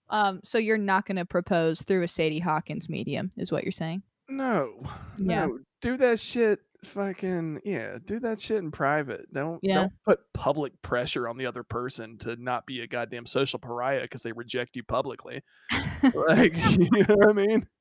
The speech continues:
Speaker 1: Uh.
Speaker 2: It's just bullshit. It's so, it's so manipula-, I, I guess the only way, like, it makes, I mean, you don't know every couple's personal story. Maybe it's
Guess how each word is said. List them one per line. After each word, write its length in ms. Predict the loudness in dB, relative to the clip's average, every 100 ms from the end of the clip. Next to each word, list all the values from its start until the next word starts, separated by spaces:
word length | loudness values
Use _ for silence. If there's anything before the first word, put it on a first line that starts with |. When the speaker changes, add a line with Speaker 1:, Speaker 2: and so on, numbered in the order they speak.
| -2
Speaker 1:
Uh. 160 | 0 6
Speaker 2:
It's 260 | 8 6 8
just 200 | 8 8 2
bullshit. 500 | 8 10 10 8 4 4
It's 120 | 4
so, 200 | 6 6 2
it's 140 | 4
so 120 | 4
manipula-, 540 | 4 0 2 2 2 -4 -10 -6 6
I, 160 | 8
I 60 | 8
guess 180 | 6 2
the 100 | 4
only 180 | 6 6
way, 400 | 8 8 6 0 _ _ 0
like, 200 | 2 2
it 60 |
makes, 280 | 0 0 -2 -2
I 100 | -2
mean, 180 | 0 2
you 80 | 4
don't 160 | 4
know 120 | 6 4
every 200 | 4 0
couple's 320 | 0 0 -4
personal 320 | -4 -4 -6
story. 280 | -4 0 0
Maybe 240 | 2 0
it's 140 | 0